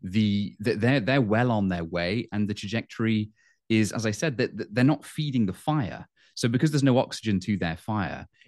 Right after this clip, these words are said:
it will die out essentially on its own. You don't even have to be in this position, as you're saying, like, oppositionally saying, "Oh, we're gonna totally fight them and we're gonna go head to head with these guys." It's like, "Look, you guys, you're caught in a bubble and it's gonna, it's gonna just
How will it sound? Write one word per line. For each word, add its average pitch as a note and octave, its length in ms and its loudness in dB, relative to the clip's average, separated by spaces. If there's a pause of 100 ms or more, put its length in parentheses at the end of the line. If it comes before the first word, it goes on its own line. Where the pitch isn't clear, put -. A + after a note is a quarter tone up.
it - 180 0
will A#2+ 140 2
die A2+ 400 2
out B2+ 340 0 (360)
essentially D#3 600 0
on B2+ 160 2
its - 320 -6
own. C3 320 6
You G#2+ 100 2
don't D#3 180 2
even D3+ 220 -2
have A#2+ 160 -6
to - 80 -20
be B2 160 0
in B2+ 60 2
this G#2+ 120 -4
position, A#2 380 -6
as F2+ 100 -2
you're F#2 80 -4
saying, G#2 380 -2 (200)
like, - 200 -4
oppositionally G#2+ 580 0
saying, F#2+ 280 -2
"Oh, D3+ 200 4 (160)
we're B2 60 0
gonna C#3 160 2
totally C#3 380 -2
fight C#3 360 -4
them A#2+ 280 2 (220)
and - 80 -8
we're G#2+ 80 -2
gonna A#2 120 2
go A#2 160 2
head A#2 240 -2
to A#2+ 80 -8
head A#2 220 -6
with A#2 80 -6
these G2 160 -2
guys." B2+ 180 0
It's F2 100 -10
like, G#2 140 -6
"Look, D#3 220 -2 (580)
you D3+ 140 2
guys, F#3 440 0 (220)
you're G2 100 -2
caught F#3 240 2
in G3 60 0
a F3+ 60 0
bubble G#2 420 -4 (400)
and G#2 80 0
it's - 120 -4
gonna, A#2 260 4
it's G2+ 120 -4
gonna B2 200 2
just A2 260 -2